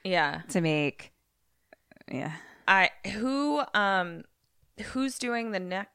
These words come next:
Speaker 1: next one? Or, like, who's in it? Or
Speaker 2: Oh, Jesse Williams is in it.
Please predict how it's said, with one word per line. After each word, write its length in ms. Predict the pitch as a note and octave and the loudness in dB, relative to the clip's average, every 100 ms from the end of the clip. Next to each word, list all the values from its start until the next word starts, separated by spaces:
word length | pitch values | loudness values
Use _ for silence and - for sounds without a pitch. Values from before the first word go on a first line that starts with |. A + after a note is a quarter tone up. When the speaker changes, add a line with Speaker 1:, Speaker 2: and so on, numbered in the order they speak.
| _ - | _ -8
Speaker 1:
next 500 | F#3 G3 - - - | -8 -8 -12 -12 -10
one? 320 | - - F#3 _ - | -10 -10 -16 _ -2
Or, 260 | F3 E3+ - | 0 0 -2
like, 140 | F3+ | -6
who's 180 | - F3 | -6 -4
in 140 | E3+ | -4
it? 220 | D#3 - C2 | -4 -6 -4
Or 260 | C2 - _ _ - _ | -6 -6 _ _ -20 _
Speaker 2:
Oh, 200 | G#3 D#3 - _ _ - | 8 8 6 _ _ 4
Jesse 320 | F#3+ G3+ F3 | 6 6 6
Williams 400 | E3+ D#3+ C#3+ C#3+ | 6 6 2 -2
is 120 | C3+ | -4
in 140 | A#2 | -6
it. 220 | A#2 A#2+ | -4 -6